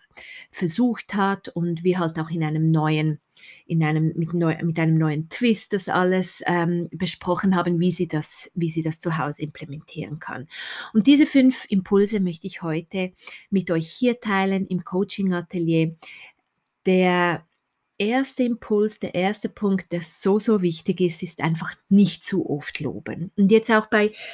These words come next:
bei Ella und bei Isi ist, wird das länger gehen, bis sich das wirklich auch, bis,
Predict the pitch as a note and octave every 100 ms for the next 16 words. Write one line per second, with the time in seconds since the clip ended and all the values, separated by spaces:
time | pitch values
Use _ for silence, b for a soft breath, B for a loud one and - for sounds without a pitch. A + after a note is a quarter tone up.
0 | - A3 - A#3+ C4 B3+ - G#3+ G3 G3
1 | G3 G3 A3 - A#3+ B3 B B B _
2 | A3 F#3+ - - - _ - F#3 A#3+ A#3+
3 | - G3 G3+ A3 G#3 G3+ G3 D#3 C#3+ D3
4 | F3+ - F3+ - - F3 G3 G#3 G#3+ G#3
5 | G3 G3+ F#3 - G#3 -